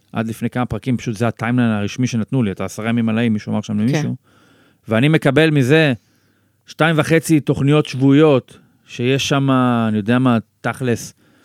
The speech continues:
Speaker 1: שעתיים וחצי, שלוש שעות נטו של תוכן,
Speaker 2: כן.
Speaker 1: ברור לי שיש פה דברים שלא, אה, לא משודרים, או שלא, או מתוקצרים בדחיסות נורא גדולה. וזה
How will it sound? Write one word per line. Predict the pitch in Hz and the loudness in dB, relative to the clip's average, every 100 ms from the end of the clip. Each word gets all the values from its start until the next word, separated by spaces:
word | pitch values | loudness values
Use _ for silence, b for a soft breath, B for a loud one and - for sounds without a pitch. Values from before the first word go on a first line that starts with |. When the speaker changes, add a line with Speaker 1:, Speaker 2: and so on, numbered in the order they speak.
| b b | b b
Speaker 1:
שעתיים | - 117 131 131 | 0 2 4 4
וחצי, | 117 135 131 139 | 4 2 0 2
שלוש | 113 123 123 | 4 4 4
שעות | 127 127 - | 2 2 4
נטו | 123 127 127 | 2 4 2
של | 131 110 | 0 2
תוכן, | 135 131 175 165 156 b b | 2 4 2 0 -2 b b
Speaker 2:
כן. | - 139 139 _ _ _ _ | -12 -10 -10 _ _ _ _
Speaker 1:
ברור | 104 139 233 | 2 4 6
לי | 185 | 6
שיש | 160 156 | 4 2
פה | - 151 | 2 2
דברים | 143 147 | 4 2
שלא, | 139 135 135 147 147 143 135 131 | 2 2 4 6 6 6 6 4
אה, | 127 120 120 117 113 110 110 110 | 4 2 2 2 2 2 2 4
לא | 139 | 4
משודרים, | 139 135 120 110 110 101 107 - | 4 2 2 4 2 2 -2 -4
או | |
שלא, | 113 123 127 131 123 120 117 110 | 0 4 6 6 4 2 2 2
או | |
מתוקצרים | 117 120 - 131 - 123 151 147 | 0 0 0 -2 0 2 4 4
בדחיסות | 127 - 131 135 135 | 2 0 -2 -2 0
נורא | 127 | 2
גדולה. | 123 117 110 B B B B B B _ | 2 0 0 B B B B B B _
וזה | 98 110 104 120 120 117 | -2 0 4 4 4 2